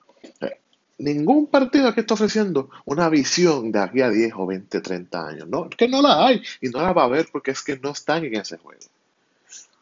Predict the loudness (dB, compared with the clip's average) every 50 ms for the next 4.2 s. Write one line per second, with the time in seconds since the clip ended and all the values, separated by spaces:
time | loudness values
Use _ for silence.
0 | _ _ -4 -2 0 0 2 2 2 2 2 2 2 2 2 2 0 0 2 2
1 | 2 2 2 2 2 2 0 0 0 0 0 0 0 -2 -2 -2 -2 0 0 -2
2 | -2 -2 -4 -4 -6 -10 _ _ _ _ _ _ _ _ _ _ _ _ 0 2
3 | 2 2 2 2 2 2 2 0 0 -2 -2 -2 -2 -2 -2 -2 -6 -6 -10 -10
4 | -12 -14 -16 -18